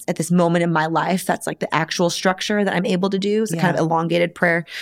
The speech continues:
Speaker 1: with specific prayers once a week. Um, that's a rhythm in my life. That's a rhythm that Jesus had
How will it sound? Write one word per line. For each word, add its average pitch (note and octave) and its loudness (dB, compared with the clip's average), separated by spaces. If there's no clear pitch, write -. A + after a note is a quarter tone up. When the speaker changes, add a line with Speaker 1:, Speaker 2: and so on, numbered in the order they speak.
Speaker 1:
with E3+ -2
specific - -4
prayers F3 0
once E3+ -2
a A3 2
week. B3 -2
Um, E3+ 0
that's E3+ 0
a F3+ 2
rhythm F#3 2
in G3+ 2
my G#3 2
life. G#3 -2
That's - -6
a F3 0
rhythm E3+ 0
that F#3 -2
Jesus F#3+ -2
had A3 -4